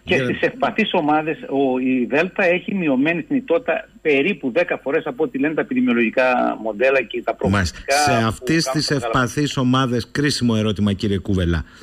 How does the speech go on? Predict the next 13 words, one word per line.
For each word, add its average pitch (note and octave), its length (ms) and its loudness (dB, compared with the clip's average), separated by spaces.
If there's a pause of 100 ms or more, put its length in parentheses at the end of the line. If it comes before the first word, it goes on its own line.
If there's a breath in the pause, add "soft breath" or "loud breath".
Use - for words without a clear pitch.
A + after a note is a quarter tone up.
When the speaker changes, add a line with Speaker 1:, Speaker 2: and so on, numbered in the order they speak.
Speaker 2:
σε - 160 -2
αυτές G2+ 260 0
τις F3 120 0
ευπαθείς C3+ 540 -2
ομάδες A2+ 400 2
που A2+ 100 -6
λέτε C#3+ 220 0
ότι A#2+ 220 -6
και C3 100 -2
σε B2+ 140 0
αυτές D3+ 300 0
έχει A#2+ 220 -4
χαμηλότερη, G2+ 640 -2